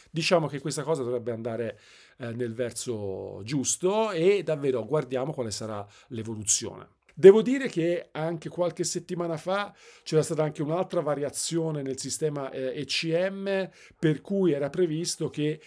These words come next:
nel prossimo triennio, cioè quello che doveva essere teoricamente duemilaventitré duemilaventicinque,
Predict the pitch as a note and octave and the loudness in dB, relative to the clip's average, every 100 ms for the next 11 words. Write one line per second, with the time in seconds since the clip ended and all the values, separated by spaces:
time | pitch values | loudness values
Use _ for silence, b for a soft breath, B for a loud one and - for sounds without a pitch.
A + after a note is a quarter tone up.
0 | B C#3+ D#3 D3 - G#3+ - F#3+ E3+ D#3 | B -2 0 0 2 2 2 -2 -4 -2
1 | F3 F3 D#3 B2+ C3 A#2 F#3+ F#3 G3+ A3 | 0 2 0 -2 -6 -6 -6 -4 -2 0
2 | E3 D#3+ D#3 D3+ E3+ E3+ D3 D3 D3+ D#3 | -2 -4 -2 0 0 -2 -4 -4 -2 0
3 | F#3+ F#3 C#3 - B B B2+ C#3+ F3 D3+ | -2 0 -2 -4 B B -6 -2 2 2
4 | D3 D3 D3+ F#3 E3 D3+ D#3 D3+ F3 D#3+ | 0 -6 -4 -2 -2 -2 0 0 -2 -2
5 | A3 - F#3+ G3 F#3+ F#3+ G3 F#3+ F#3 | -4 -2 -2 -4 -4 6 6 8 4